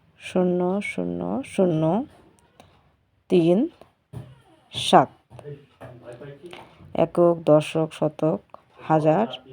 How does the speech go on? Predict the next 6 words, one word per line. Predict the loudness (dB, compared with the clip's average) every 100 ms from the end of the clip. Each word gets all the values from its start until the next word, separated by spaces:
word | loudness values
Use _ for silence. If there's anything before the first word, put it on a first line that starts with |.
| -20 -18 0
অযুত, | 2 4 2 0 -10 -20 -20 -8 2
লক্ষ। | 2 2 -4 -14 -14 -16 -20 _ _ _ _ _ _ _ _
তাহলে | -2 4 4
হচ্ছে | 4 2
কি | 2 2 0 -6 _ -20 _
সাত | 0 4 4